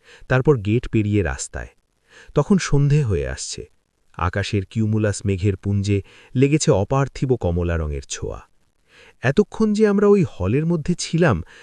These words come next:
তা আমি বুঝতেই পারিনি। "তুমি কি অসুস্থ বোধ করছো?" জিজ্ঞেস করলাম। "দেখে তো মোটেই ভালো ঠেকছে না।"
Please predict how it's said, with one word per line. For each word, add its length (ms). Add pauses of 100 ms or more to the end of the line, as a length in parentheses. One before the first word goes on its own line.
(160)
তা 120
আমি 160
বুঝতেই 500
পারিনি। 380 (800)
"তুমি 180
কি 100
অসুস্থ 480
বোধ 220
করছো?" 400 (420)
জিজ্ঞেস 340
করলাম। 340 (400)
"দেখে 320
তো 100
মোটেই 360
ভালো 240
ঠেকছে 340
না।" 120